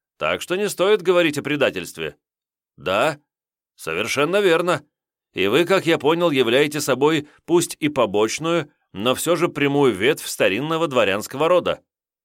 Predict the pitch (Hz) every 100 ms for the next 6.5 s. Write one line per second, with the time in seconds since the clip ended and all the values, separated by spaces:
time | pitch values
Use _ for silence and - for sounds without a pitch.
0 | _ _ _ _ - 107 156 - 147 131
1 | 147 185 185 - _ _ _ _ 101 127
2 | 127 127 117 131 127 135 131 101 95 -
3 | _ _ _ _ _ _ _ _ - 92
4 | 80 143 147 165 104 120 123 123 107 87
5 | 90 98 107 - - 87 80 92 98 95
6 | 82 87 71 65 -